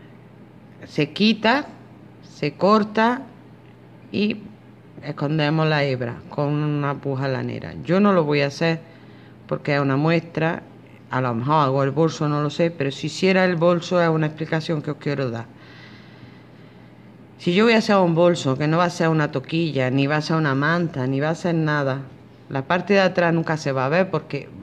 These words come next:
yo voy a poner un forro. Entonces, ¿para qué quiero ir cortando el hilo? Como yo voy a hacerlo con dos colores,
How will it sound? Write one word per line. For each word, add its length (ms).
yo 160
voy 180
a 160
poner 220
un 120
forro. 420
Entonces, 320
¿para 300
qué 160
quiero 240
ir 120
cortando 560
el 120
hilo? 240
Como 220
yo 180
voy 120
a 80
hacerlo 360
con 180
dos 160
colores, 540